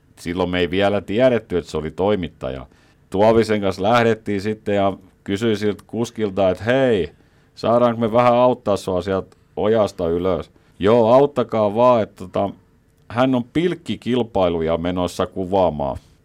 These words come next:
Mä sanoisin leikkisesti siihen, että hei, nyt kannattaa tulla tänne sitten, että tässä on tuleva voittajakaksikko <laughs> tässä kohtaa justiinsa. Ja no, eihän se vissiin ymmärtänyt, että se on vielä leikkiä, ja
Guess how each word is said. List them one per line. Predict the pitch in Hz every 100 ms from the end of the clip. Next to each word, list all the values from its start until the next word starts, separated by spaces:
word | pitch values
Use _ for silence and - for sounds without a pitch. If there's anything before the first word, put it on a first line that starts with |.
| -
Mä | 90
sanoisin | 92 101 104 110 87
leikkisesti | 92 95 95 85 82 82
siihen, | 76 87
että | 87 80
hei, | 104 135 131 80 - _ _ -
nyt | 110 131
kannattaa | - 117 113 107 110
tulla | 107 127 139 117
tänne | - 131 131 101
sitten, | - 110 - 101 85 _ _ -
että | 92 -
tässä | 120 120
on | 120 107 _ _ _ _ - -
tuleva | 135 139 139 117
voittajakaksikko | 113 135 117 117 107 98 95 90 - 92 95 95 - _ _
<laughs> | _ - -
tässä | 107 113 107 87
kohtaa | 92 85 - 85
justiinsa. | 85 98 98 - 85 78 76
Ja | 71 -
no, | 82 80 - _ _ -
eihän | 78 73
se | 78
vissiin | 87 - 95 95
ymmärtänyt, | 95 98 92 95 92
että | -
se |
on | 90
vielä | 92 92
leikkiä, | 92 98 95 87 87
ja | 82 82